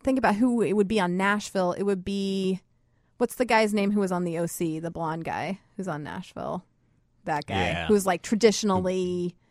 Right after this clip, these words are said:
Speaker 1: country good looking.
Speaker 2: Yeah, the big,
Speaker 1: Yeah.
Speaker 2: the bigger guy that went, you know, "Welcome to the O C, bitch," that guy.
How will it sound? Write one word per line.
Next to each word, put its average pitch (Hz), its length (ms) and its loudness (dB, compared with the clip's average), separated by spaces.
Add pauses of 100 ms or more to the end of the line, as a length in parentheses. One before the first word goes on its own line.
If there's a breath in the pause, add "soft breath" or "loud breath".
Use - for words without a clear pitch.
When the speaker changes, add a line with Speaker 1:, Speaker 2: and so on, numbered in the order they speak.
(160)
Speaker 1:
country 175 420 -4
good 160 180 -8
looking. - 560 -12
Speaker 2:
Yeah, 82 400 -4
the - 80 -8
big, 98 140 0
Speaker 1:
Yeah. - 160 -8
Speaker 2:
the 104 80 -2
bigger 92 260 -4
guy 92 300 -2
that 85 160 -6
went, 90 180 -8
you 85 80 -8
know, 85 80 -8
"Welcome 85 380 -8
to 92 80 -8
the 80 160 -8
O 82 100 -10
C, 80 320 -6
bitch," 78 540 -12
that 85 180 -12
guy. 87 320 -8